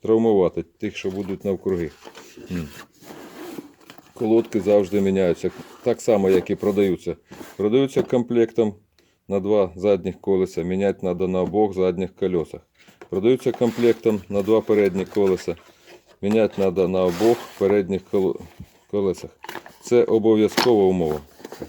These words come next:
В жодному разі її порушувати не можна. Це ваше життя, по-перше, і по-друге, це життя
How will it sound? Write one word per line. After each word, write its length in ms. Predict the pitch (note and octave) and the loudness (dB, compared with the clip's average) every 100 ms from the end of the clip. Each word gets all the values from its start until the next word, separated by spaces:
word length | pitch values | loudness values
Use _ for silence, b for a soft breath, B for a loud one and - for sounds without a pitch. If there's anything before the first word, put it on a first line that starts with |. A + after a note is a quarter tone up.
| - | -14
В 20 | |
жодному 480 | - A#2+ A#2 A2+ A2 | -4 0 2 2 4
разі 280 | A#2+ C3 B2 | 4 4 2
її 240 | B2 G#2+ - - - - - | 0 -2 -6 -12 -14 -16 -4
порушувати 600 | G#2+ B2 A#2 A2+ A2 A2 | 2 2 2 0 0 0
не 220 | F#2 G2 | -2 -2
можна. 360 | A#2 G2+ D#2 D2+ - B B B B B B - - - - - _ _ - _ _ _ _ _ - | 0 0 -2 -8 -14 B B B B B B -16 -16 -16 -20 -20 _ _ -20 _ _ _ _ _ -6
Це 260 | - A#2+ | 0 2
ваше 400 | F#2+ A#2+ A2 A2+ | 4 0 2 -2
життя, 560 | G2+ A2+ A2+ - C3+ C3+ B - | 0 -2 -2 -2 0 -2 B -8
по-перше, 560 | A#2+ - A#2+ - G2+ - | -4 2 0 0 -6 -6
і 60 | |
по-друге, 540 | F#2+ G#2 A2+ B2 A2+ G2+ | -4 -2 0 2 2 0
це 300 | - G2+ D2 | -4 -4 -4
життя 500 | F2+ F#2+ - A#2+ | -6 -10 -2 0